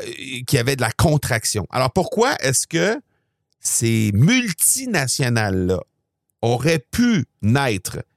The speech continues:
et avoir le succès qu'on leur connaît aujourd'hui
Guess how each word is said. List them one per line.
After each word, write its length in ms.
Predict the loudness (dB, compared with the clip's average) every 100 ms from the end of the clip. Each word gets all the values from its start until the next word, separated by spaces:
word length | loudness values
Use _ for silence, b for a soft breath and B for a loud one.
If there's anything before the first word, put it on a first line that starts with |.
| _
et 200 | -4 -4 -4
avoir 340 | -2 0 0
le 100 | 0
succès 340 | 0 -2 -2 -2
qu'on 160 | 0
leur 220 | 0 -2 -2
connaît 340 | -2 0 -2 0
aujourd'hui 680 | 2 2 0 -2 -4 -4